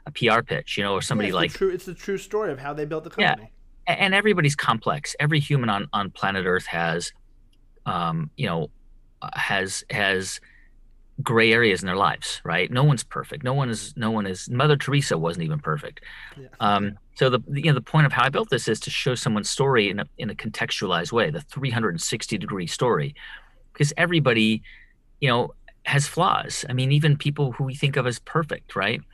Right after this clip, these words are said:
Speaker 1: And so then, um, we schedule an interview, and I do, um, usually about ten, seven, anywhere from seven to ten hours of reading about that person before the interview.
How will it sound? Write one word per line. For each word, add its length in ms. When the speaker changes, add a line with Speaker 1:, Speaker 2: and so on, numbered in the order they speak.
Speaker 1:
And 220
so 320
then, 440
um, 520
we 100
schedule 400
an 100
interview, 320
and 100
I 180
do, 420
um, 320
usually 400
about 200
ten, 400
seven, 420
anywhere 200
from 160
seven 340
to 100
ten 220
hours 240
of 120
reading 340
about 200
that 160
person 400
before 260
the 140
interview. 320